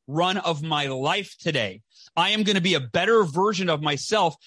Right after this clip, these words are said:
because I'm following through with something that I don't really wanna do, but I'm gonna enjoy this, right? I'm excited." I would get myself in a peak emotional state while I visualized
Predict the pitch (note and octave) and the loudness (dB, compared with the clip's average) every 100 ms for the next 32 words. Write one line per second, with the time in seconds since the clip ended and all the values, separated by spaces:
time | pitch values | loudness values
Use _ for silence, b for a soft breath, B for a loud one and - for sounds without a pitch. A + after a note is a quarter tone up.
0 | b E3+ F#3+ D#3+ C#3+ - F3 F3 G#3 G3+ | b -6 -4 -2 -4 -2 0 2 0 0
1 | G#3 D#3+ - B3 B3+ A#3+ B3 C#4+ D#4 C#4+ | -2 -2 -2 -4 -2 -2 2 4 2 0
2 | A#3+ A3+ E4+ G#4 F3 F#3+ G3+ B3 B3 G#3 | -2 2 2 2 0 -2 0 0 -2 0
3 | D#3 - C4 D4 G#3+ C#3+ - C#3+ D#3 G3+ | -2 0 0 2 0 -2 -2 0 2 0
4 | F#3+ C#3+ - C4+ A#3+ D3 - b b b | -2 -6 -2 0 0 -2 -6 b b b
5 | G#3+ G3+ D3 G#3 A#3 A#3+ - A#3+ A#3 F#3+ | 0 0 2 0 2 0 0 0 0 -2
6 | F#3 D3+ - A3 A3+ - F3 F3+ G3 F#3+ | -2 -2 -4 -2 -2 -2 0 0 0 0
7 | F3 C3+ - F3 G3+ D#3+ D#3+ D#3 C#3+ B2+ | 0 -2 -2 -4 -2 0 2 2 0 0
8 | F#3 F3+ F3+ D3 C#3 C3+ C3+ | 0 2 2 2 2 0 -4